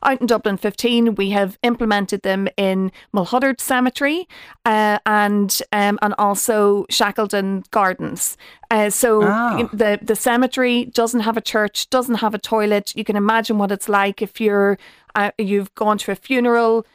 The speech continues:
Speaker 1: and, uh, then you're, you're going to the graveyard, or it's the blessing of the graves in a couple of weeks in Mulhuddart. I-, it's appropriate for that. Um, in Shackleton Gardens, they don't have toilets. They've just opened this beautiful walled garden after lots of restoration.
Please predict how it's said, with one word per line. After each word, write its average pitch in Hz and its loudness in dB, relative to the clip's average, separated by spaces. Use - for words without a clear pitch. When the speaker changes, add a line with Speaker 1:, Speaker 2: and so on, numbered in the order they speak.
Speaker 1:
and, 202 0
uh, 202 2
then 202 0
you're, 190 0
you're 202 -2
going 196 0
to - -10
the 190 -4
graveyard, 214 2
or 202 2
it's 196 -4
the 214 -8
blessing 214 -2
of 196 -6
the 220 -8
graves 214 0
in 214 0
a 208 0
couple - -6
of 208 2
weeks 208 -2
in 208 0
Mulhuddart. 202 0
I-, 233 0
it's 226 -2
appropriate 208 -2
for - -6
that. 226 -2
Um, 208 2
in 202 2
Shackleton 220 0
Gardens, 214 0
they 196 -2
don't 214 0
have 208 0
toilets. 214 0
They've 185 -4
just - -2
opened 226 -2
this 196 -6
beautiful 226 0
walled 202 0
garden 202 0
after 185 -2
lots 202 0
of 214 -6
restoration. 202 0